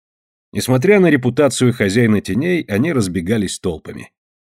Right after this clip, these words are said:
Оставшиеся ненавидели его за то, что довёл их до плачевного состояния. И злость вымещали на нас. Не знаю, сколько времени мы там провели, потерял счёт дням.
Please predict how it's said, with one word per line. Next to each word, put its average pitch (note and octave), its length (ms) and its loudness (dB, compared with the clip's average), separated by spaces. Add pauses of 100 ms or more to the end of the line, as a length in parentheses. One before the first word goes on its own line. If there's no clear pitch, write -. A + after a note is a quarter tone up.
(100)
Оставшиеся D3+ 960 0
ненавидели B2+ 680 4
его F#2+ 160 4
за F2+ 140 -4
то, B2 120 -4
что - 160 -6
довёл G#2 360 2
их F2 80 -2
до F2 100 -4
плачевного F#2 540 -4
состояния. D#2 720 -6 (440)
И - 100 -6
злость C3+ 600 0
вымещали G2 540 -2
на E2+ 180 -4
нас. - 320 -12 (800)
Не F#3 100 2
знаю, E3 320 2
сколько A2+ 340 -2
времени A#2+ 360 0
мы F2+ 100 -2
там G2 220 -4
провели, F2+ 400 -4
потерял - 440 -8
счёт D2+ 320 -6
дням. F2 300 -6